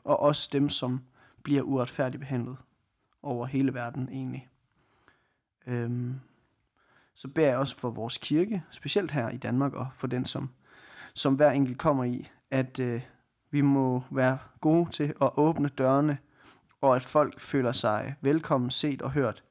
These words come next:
i vores kirke. Men at vi aldrig nogensinde må, øhm, må fravige fra det, som er din vilje, og det, som er dit gode, øh, ord til folk. Tak, at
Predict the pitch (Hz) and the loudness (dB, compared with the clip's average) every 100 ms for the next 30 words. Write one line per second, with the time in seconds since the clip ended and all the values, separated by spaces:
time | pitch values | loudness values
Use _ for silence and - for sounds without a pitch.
0 | _ 135 117 117 - - 135 143 143 _ | _ -4 -4 -6 -8 -8 -6 -8 -10 _
1 | _ - - - _ - 139 139 131 - | _ -20 -20 -20 _ -2 2 2 0 -10
2 | _ 139 127 139 131 127 156 165 139 127 | _ -2 -2 -2 2 4 4 2 0 0
3 | - 120 127 127 117 113 - _ _ _ | -2 0 2 2 0 -4 -8 _ _ _
4 | _ _ _ _ _ _ _ _ _ _ | _ _ _ _ _ _ _ _ _ _
5 | - 127 127 131 131 - _ _ - 143 | -10 -6 -6 -6 -10 -18 _ _ -2 0
6 | 135 143 151 147 131 123 - 120 123 139 | 4 6 6 6 2 0 0 0 2 0
7 | - 127 127 175 143 139 139 135 135 135 | 2 0 2 0 2 0 -2 -2 -2 0
8 | 123 147 143 - _ _ - 175 202 202 | 0 -2 -2 -6 _ _ 4 4 6 2
9 | - _ - 127 117 - - - 120 - | -4 _ -6 -2 -2 -4 -6 2 2 2
10 | _ _ _ - - - - - _ _ | _ _ _ -12 -8 -6 -8 -10 _ _
11 | _ _ _ _ _ _ _ _ _ _ | _ _ _ _ _ _ _ _ _ _
12 | _ _ _ _ _ _ _ _ _ - | _ _ _ _ _ _ _ _ _ -20
13 | - - 175 175 - - 135 127 - | -8 4 4 4 -4 -4 -2 -2 -6